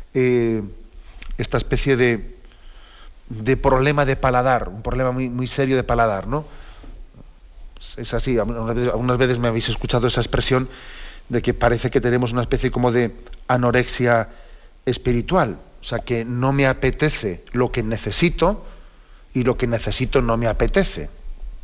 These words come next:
¿eh? Eh, pues es, es como una distorsión del paladar espiritual. Bueno, mm, me atrae lo que no me conviene, y lo que me conviene no me atrae, sino que tengo que yo razonarlo,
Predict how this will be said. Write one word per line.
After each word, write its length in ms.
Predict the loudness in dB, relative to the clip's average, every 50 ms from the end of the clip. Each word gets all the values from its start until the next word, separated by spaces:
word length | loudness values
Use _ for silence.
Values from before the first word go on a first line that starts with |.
| -14 -16 -16 -14 -10
¿eh? 140 | -10 -10 -10 -10 -14 -18 -18 -18 -18 -14 -12
Eh, 140 | -12 -12 -12 -14 -16 -16 -14 -12
pues 160 | -8 -6 -4
es, 140 | -4 -4 -2
es 160 | -4 -4 -6
como 180 | -2 -2 0 2
una 140 | 2 2 2
distorsión 680 | 2 2 0 0 0 0 0 0 2 2 2 2 4
del 160 | 4 4 2 4
paladar 420 | 2 2 4 4 4 4 2 2
espiritual. 720 | 0 -2 -4 -4 -2 -2 -2 -2 0 0 0 0 0 -2 -8 -12 -14 -14 -14 -14 -20 -20 -20 -20 _ -20 -20 -18 -14 -14 -14 -8 -8 -8 -8 -8 -14 -18 -14 -14 -14 -14 -14 -16 -18 -18 -18 -20 -20 -20 -20 -20 -18 -14 -12
Bueno, 160 | -10 -10 -10 -8
mm, 280 | -8 -8 -6 -6 -6 -8 -10 -12 -14 -16 -18 -20 -20 -20 -20 -16 -6 0
me 100 | 2 2
atrae 320 | 2 4 6 4 4 6 4
lo 160 | 2 0 0
que 80 | 0
no 140 | 0 0 2
me 100 | 0 0
conviene, 560 | 0 0 -2 0 2 2 2 2 0 -4 -8 -10 -16 -20 -20 -20 -18 -8 -6 -2
y 60 | 0
lo 120 | 0 0
que 120 | 0 0 0
me 160 | 0 -2 -2
conviene 640 | -2 -4 -2 0 2 2 2 4 2 2 0 -2 -6 -12 -16 -18 -16 -14 -10 -6
no 160 | -2 0 4
me 120 | 4 4
atrae, 340 | 4 4 4 4 4 4 2
sino 220 | -2 -4 -4 -4 -4
que 80 | -4
tengo 320 | -2 -2 0 2 2 2 2
que 160 | 2 0 4
yo 360 | 6 6 6 6 4 2 -2 -4
razonarlo, 840 | -2 -2 -2 -2 -2 -4 -4 0 0 0 0 2 2 2 2 2